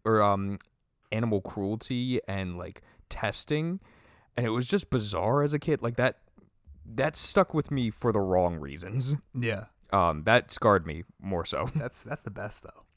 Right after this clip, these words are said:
Speaker 1: Yep. So that's, that's
Speaker 2: I
Speaker 1: what we
Speaker 2: love,
Speaker 1: got.
Speaker 2: uh, uh, there, maybe that, that should be, like, uh, like, a
Speaker 1: <laughs>
Speaker 2: list
Speaker 1: Films
Speaker 2: we
Speaker 1: that
Speaker 2: do.
Speaker 1: scarred
Speaker 2: Yeah,
Speaker 1: us?
Speaker 2: like, films that really, like, fucking scared the shit out of us
Speaker 1: The
Speaker 2: or whatever.
Speaker 1: Grudge.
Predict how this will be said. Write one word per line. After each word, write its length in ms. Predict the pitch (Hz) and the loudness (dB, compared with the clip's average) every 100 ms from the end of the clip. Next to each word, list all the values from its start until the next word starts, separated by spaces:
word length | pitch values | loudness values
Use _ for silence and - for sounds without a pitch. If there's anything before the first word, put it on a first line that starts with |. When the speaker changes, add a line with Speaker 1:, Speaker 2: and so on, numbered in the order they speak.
| - - 127 | -20 -6 -2
Speaker 1:
Yep. 160 | 120 - | -2 -4
So 140 | - 120 | 0 4
that's, 280 | 117 - - | 4 0 -4
that's 200 | 117 - | -4 2
Speaker 2:
I 60 | |
Speaker 1:
what 60 | 165 | 4
we 60 | 240 | 6
Speaker 2:
love, 80 | 208 | 4
Speaker 1:
got. 60 | - | 0
Speaker 2:
uh, 140 | 143 127 143 | 0 0 -2
uh, 40 | |
there, 220 | 143 165 131 135 | 0 -2 -2 -6
maybe 320 | 165 196 480 285 | 0 0 0 0
that, 200 | 151 147 | 2 4
that 160 | 139 156 | 4 2
should 180 | 131 | 0
be, 120 | 113 113 | -2 -2
like, 320 | 107 107 - | -4 0 2
uh, 60 | 147 | 4
like, 160 | 160 104 | 4 4
a 100 | 90 | 4
Speaker 1:
<laughs> 0 | |
Speaker 2:
list 100 | 117 | 6
Speaker 1:
Films 220 | 147 151 | 8 8
Speaker 2:
we 20 | |
Speaker 1:
that 60 | 139 | 4
Speaker 2:
do. 60 | 113 | 2
Speaker 1:
scarred 380 | - 123 127 | 2 8 8
Speaker 2:
Yeah, 120 | 147 131 | 10 8
Speaker 1:
us? 40 | |
Speaker 2:
like, 120 | 123 | 6
films 260 | - 156 156 | 4 2 6
that 120 | 160 | 6
really, 320 | 123 123 131 127 | 6 2 2 0
like, 300 | 117 110 - | 0 -4 -2
fucking 280 | 123 117 107 | -4 -4 -8
scared 340 | - 117 117 | -2 0 0
the 80 | - | 0
shit 200 | - 110 | 0 2
out 120 | 107 | 2
of 100 | 107 | 2
us 140 | 117 | 2
Speaker 1:
The 100 | 117 | 4
Speaker 2:
or 80 | 117 | 8
whatever. 200 | 165 202 | 10 10
Speaker 1:
Grudge. 200 | 117 135 | 8 2